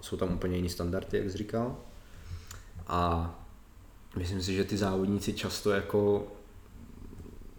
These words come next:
ani ten pásek jako tolik, tolik nechtějí. Leda, že by vyhráli ten turnaj, to vždycky člověk, "No hele, tam je, tam je sestřelím," ale když se najednou nezadaří, tak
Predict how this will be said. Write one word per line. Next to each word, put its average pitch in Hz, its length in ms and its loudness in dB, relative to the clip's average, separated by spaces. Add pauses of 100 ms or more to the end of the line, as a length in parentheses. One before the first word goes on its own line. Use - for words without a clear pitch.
(260)
ani 98 220 2
ten 110 240 6
pásek 107 440 4
jako 110 160 6
tolik, 110 460 6 (280)
tolik 110 280 6
nechtějí. - 400 2 (200)
Leda, 123 180 12
že 143 100 12
by 143 100 10
vyhráli 123 380 10
ten 120 160 8
turnaj, 104 280 6
to 95 120 0
vždycky - 280 2
člověk, 104 280 6
"No 95 180 10
hele, 104 340 12 (560)
tam 113 160 10
je, 110 60 12
tam 117 340 10
je 120 80 10
sestřelím," 120 560 10
ale 117 160 10
když 123 180 12
se - 160 12
najednou 139 280 12
nezadaří, 123 560 12
tak - 160 8